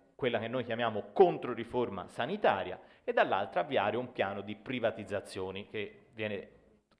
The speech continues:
chiamato piano di dismissioni delle partecipazioni. Ora, questo è disarmante perché il pareggio di bilancio non è un dato di natura, eh, ma è una scelta politica che è stata sostenuta con convinzione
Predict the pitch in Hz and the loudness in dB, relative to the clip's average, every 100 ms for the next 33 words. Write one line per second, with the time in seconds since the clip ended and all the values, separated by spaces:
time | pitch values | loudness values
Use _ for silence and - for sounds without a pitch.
0 | - 156 127 95 107 - 143 131 123 117 | 6 6 8 4 0 2 4 4 2 -2
1 | 127 117 123 117 - 113 110 107 101 107 | -4 -4 -6 -6 -4 -4 -2 -4 -2 -2
2 | - 95 104 92 - 90 85 - _ _ | -4 -10 -8 -10 -8 -12 -12 -16 _ _
3 | _ _ _ - 180 131 - 170 131 131 | _ _ _ 4 4 4 0 -2 -2 -2
4 | 143 147 151 165 147 139 113 127 - 147 | 0 0 2 2 2 -2 -8 -8 -6 -6
5 | - - - - - 151 135 156 190 185 | -8 -20 -20 -20 -16 -12 6 10 10 10
6 | 156 160 160 135 131 123 123 117 147 139 | 0 0 4 6 6 2 -2 0 2 0
7 | - 120 107 117 117 110 107 110 110 110 | -2 -8 6 6 6 0 -6 -2 -4 -2
8 | 120 98 90 - - 101 95 110 123 120 | -2 0 -2 -4 -12 -12 -8 -2 0 0
9 | 120 104 - 127 - 101 - 131 170 113 | 0 -2 0 0 0 -2 0 -2 -2 -6
10 | - - - - _ 117 - 135 104 - | -8 -10 -10 -20 _ -8 2 2 2 -6
11 | 131 139 151 143 113 92 - 143 - 117 | -6 -4 -4 -2 -2 -2 -4 -8 -6 -8
12 | 107 104 120 107 87 | -6 -6 -6 -6 -8